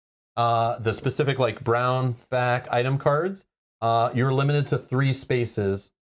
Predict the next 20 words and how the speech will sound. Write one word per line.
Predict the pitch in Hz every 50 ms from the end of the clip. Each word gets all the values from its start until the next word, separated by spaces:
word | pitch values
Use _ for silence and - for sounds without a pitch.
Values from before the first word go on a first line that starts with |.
| _ _ -
that | 110 107 104
are | 101 95
shown | - - 120 110 107
on | 104 104 101
your | 98 98
player | - - 104 95 92
board. | 87 87 85 82 85 85 - _ _ _ _ _ _ _ -
So | - 110
once | 98 107 120 123 -
you | 151 135
draw | 120 143 131 131
a | 123
fourth, | - - 147 127 120 117 - -
you | 104
have | 95 - 123 123 127 - -
to | 156
get | 139 165 165
rid | 180 185 180 170
of | 151 143 139 131
one, | 131 120 110 101 101 113 147 156 -